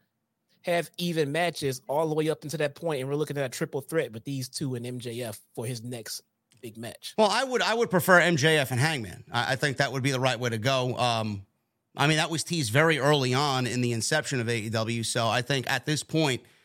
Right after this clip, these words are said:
Speaker 2: three, three years and some months later, we end up getting that.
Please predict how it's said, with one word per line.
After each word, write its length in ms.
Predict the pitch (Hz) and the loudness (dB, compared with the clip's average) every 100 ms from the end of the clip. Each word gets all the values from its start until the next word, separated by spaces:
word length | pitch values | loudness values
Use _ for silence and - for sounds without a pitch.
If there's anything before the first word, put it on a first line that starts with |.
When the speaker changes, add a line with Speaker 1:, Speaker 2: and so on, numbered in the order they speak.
| _ _ | _ _
Speaker 2:
three, 1000 | - 151 160 151 147 139 127 120 113 110 - | -2 2 2 2 2 0 0 0 -2 -6 -6
three 180 | 143 156 | -2 0
years 320 | 139 151 139 | 2 2 2
and 120 | 127 | 0
some 240 | 120 147 135 | 0 0 2
months 260 | 139 123 | 2 0
later, 440 | 135 147 139 113 101 _ _ _ | 0 0 0 -2 -6 _ _ _
we 120 | 131 | 0
end 160 | 143 139 | 2 0
up 140 | 110 | 0
getting 300 | 131 147 156 | 0 0 0
that. 280 | 117 110 - | 0 -2 -6